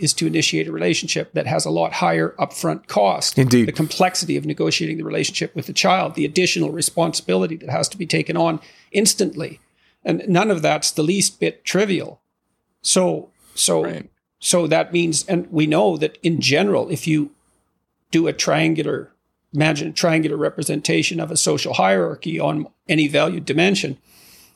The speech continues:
Speaker 1: the people who are at the lowest level are those who are most susceptible to any sort of, uh,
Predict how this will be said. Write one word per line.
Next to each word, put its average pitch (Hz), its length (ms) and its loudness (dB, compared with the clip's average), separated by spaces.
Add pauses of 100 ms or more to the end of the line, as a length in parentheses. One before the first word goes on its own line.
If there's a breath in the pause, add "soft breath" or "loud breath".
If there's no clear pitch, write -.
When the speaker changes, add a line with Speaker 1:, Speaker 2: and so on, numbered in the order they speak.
Speaker 1:
the 156 100 0
people 175 340 0
who 165 140 4
are 151 120 2
at 147 160 0
the 170 80 -4
lowest 160 500 0
level 160 380 0
are 143 140 -2
those 156 320 -2
who 156 160 0
are 147 80 -6
most 156 320 0
susceptible 151 640 0
to 165 180 -4
any 156 220 2
sort 165 280 2
of, 147 160 -2 (460)
uh, 143 240 -2